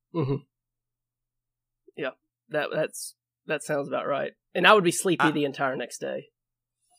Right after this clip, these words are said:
Speaker 2: See, I haven't really experienced that. I haven't really experienced that, uh, so I don't know what, what's going on. If, if it's just stress headaches, 'cause I am pretty stressed. Like, you know, it's been a,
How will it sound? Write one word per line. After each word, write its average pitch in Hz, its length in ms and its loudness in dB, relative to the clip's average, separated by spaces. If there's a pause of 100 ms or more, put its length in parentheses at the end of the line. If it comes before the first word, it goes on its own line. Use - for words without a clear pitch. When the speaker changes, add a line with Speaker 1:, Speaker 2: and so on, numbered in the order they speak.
(160)
Speaker 2:
See, 156 140 0
I 165 120 8
haven't 196 180 6
really 180 160 0
experienced 139 440 -2
that. 98 300 0 (120)
I 120 80 -4
haven't 131 160 -4
really 123 160 -6
experienced 101 420 -10
that, 92 240 -6
uh, 85 240 -12
so 113 100 -8
I 117 60 -2
don't 107 140 -4
know 107 140 -2
what, 95 220 -6
what's 104 140 -8
going 90 140 -8
on. 95 120 -6
If, 120 140 -4
if 95 140 -10
it's 92 160 -8
just - 160 -10
stress 127 320 0
headaches, 120 240 -2
'cause 120 120 -8
I 156 80 0
am 160 120 0
pretty 110 180 -4
stressed. 104 420 -2
Like, 98 160 -8
you 101 80 -12
know, 90 80 -8
it's 87 140 -14
been 139 180 -6
a, 90 160 -6